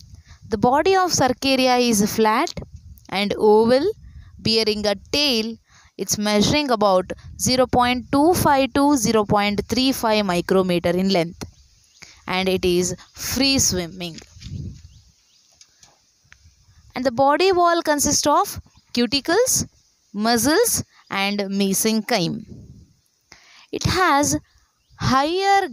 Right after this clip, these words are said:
grade of organization and close resemblance with the adult fluke. It has two suckers. One is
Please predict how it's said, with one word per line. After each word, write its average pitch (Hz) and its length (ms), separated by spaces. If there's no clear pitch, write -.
grade 254 440
of 214 360
organization 220 960
and 185 280
close 285 640
resemblance 214 800
with 185 180
the 190 180
adult 180 420
fluke. 233 460
It 294 120
has 330 460
two 330 200
suckers. 349 640
One 226 260
is 233 240